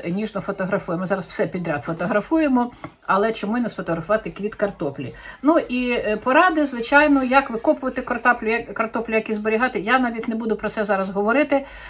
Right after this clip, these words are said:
Е, українці це прекрасно всі знають, що вона повинна бути суха і в сухому вигляді, і так далі, і так далі, в темному приміщенні, у погребі.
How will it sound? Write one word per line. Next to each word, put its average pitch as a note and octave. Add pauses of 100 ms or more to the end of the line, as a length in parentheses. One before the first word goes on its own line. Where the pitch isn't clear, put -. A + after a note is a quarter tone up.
(160)
Е, G3+
українці A3
це A3+
прекрасно G#3
всі G3
знають, D#3+
що F3
вона F3
повинна F3
бути G3
суха C4+
і C4+
в F#3+
сухому F#3+
вигляді, A3+
і G3
так F#3
далі, G#3+
і -
так G3
далі, A#3
в F#3+
темному G3
приміщенні, G3+
у F3+
погребі. D#3